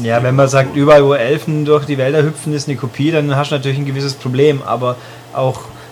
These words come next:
Speaker 1: da gibt's Sachen, wo keine Elfen rumrennen. Gut, Magie gibt's überall immer
Speaker 2: Ja, ja, das
Speaker 1: irgendwie.
Speaker 2: ist klar. Magie
Speaker 1: Aber
Speaker 2: hat
Speaker 1: ich glaub,
Speaker 2: Tolkien
Speaker 1: die
Speaker 2: sicher
Speaker 1: hat
Speaker 2: nicht erfunden.
Speaker 1: eben, das ist, da gab's die, ich mein, Merlin und Arthur gab's, glaub ich, vor Tolkien auch schon,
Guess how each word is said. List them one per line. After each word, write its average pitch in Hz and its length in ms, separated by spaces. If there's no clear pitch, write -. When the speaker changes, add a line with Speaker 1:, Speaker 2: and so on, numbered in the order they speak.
Speaker 1:
da 135 220
gibt's 131 340
Sachen, 131 320
wo 131 260
keine 143 260
Elfen 117 320
rumrennen. 120 360
Gut, 127 140
Magie 127 320
gibt's 147 440
überall 120 400
immer 123 240
Speaker 2:
Ja, 107 80
ja, 113 140
das - 80
Speaker 1:
irgendwie. 123 200
Speaker 2:
ist 127 140
klar. 87 140
Magie 95 160
Speaker 1:
Aber 123 220
Speaker 2:
hat 135 60
Speaker 1:
ich 135 60
glaub, 113 100
Speaker 2:
Tolkien 131 180
Speaker 1:
die 113 60
Speaker 2:
sicher 139 140
Speaker 1:
hat 110 80
Speaker 2:
nicht 104 120
erfunden. 98 240
Speaker 1:
eben, 120 340
das 117 200
ist, - 280
da 127 140
gab's 131 340
die, 127 560
ich 117 140
mein, 131 400
Merlin 139 380
und 135 140
Arthur 139 300
gab's, 127 240
glaub 135 160
ich, 127 80
vor 139 220
Tolkien 127 340
auch 120 240
schon, 110 200